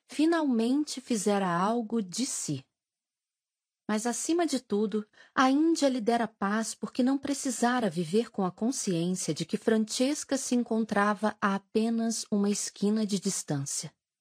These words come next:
A vida não era necessariamente melhor com milhares de quilômetros entre ele e Francesca,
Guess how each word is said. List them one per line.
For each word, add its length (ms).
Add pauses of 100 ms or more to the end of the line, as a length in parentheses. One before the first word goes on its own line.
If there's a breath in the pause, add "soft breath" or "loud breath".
(600 loud breath)
A 100
vida 380
não 180
era 200
necessariamente 920
melhor 520
com 140
milhares 720
de 120
quilômetros 880
entre 340
ele 300
e 40
Francesca, 760